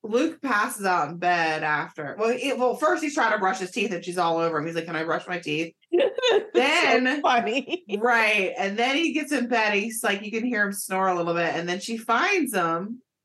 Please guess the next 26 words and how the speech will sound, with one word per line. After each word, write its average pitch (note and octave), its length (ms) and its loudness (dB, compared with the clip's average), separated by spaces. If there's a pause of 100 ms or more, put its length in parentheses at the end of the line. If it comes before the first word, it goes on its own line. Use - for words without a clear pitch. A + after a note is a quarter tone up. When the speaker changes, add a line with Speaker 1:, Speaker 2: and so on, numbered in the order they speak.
(400)
Speaker 2:
The E4+ 100 0
next B3 340 4
Speaker 1:
Obviously. B3+ 320 2
Speaker 2:
twenty-four C4 260 2
hours G3+ 540 2
of B3 240 -4
this C4+ 360 2 (120)
are A3+ 120 4
so A3+ 540 0
karmically, G#3 1040 0 (380)
like, G3 280 0
s-, - 240 -20
karmic A#3 440 0
retribution G#3+ 920 0 (440)
on G#3 160 0
Speaker 1:
Uh-huh. G3 120 2
Speaker 2:
Luke G3 280 4
and G#3+ 160 0
fuckboys G3+ 480 2
everywhere G3 680 0
that G3 180 0
I F#3 80 2
just F3+ 260 -6
find F3+ 220 0
it D#3+ 80 0
hilarious. E3 560 -2